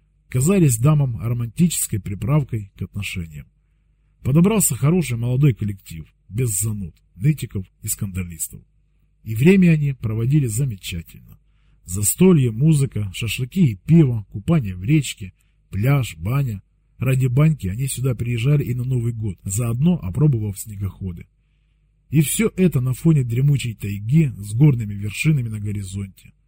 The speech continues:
которым не хватало только снеговых шапок. Ростом не вышли. Одним отдыхом на лоне природы выезды не ограничивались.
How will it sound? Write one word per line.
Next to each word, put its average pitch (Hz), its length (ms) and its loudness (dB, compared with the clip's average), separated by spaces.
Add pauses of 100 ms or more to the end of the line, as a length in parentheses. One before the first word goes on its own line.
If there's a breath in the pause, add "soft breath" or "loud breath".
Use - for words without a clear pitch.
(120)
которым 143 380 2
не 123 80 -4
хватало 131 420 0
только 120 260 -2
снеговых 113 520 -4
шапок. - 480 -8 (500)
Ростом 117 400 -4
не 90 100 -12
вышли. 92 400 -12 (1700)
Одним 180 360 2
отдыхом 156 500 2
на 131 100 2
лоне 139 280 4
природы 123 500 2 (120)
выезды 117 440 4
не 139 120 -2
ограничивались. 95 880 -8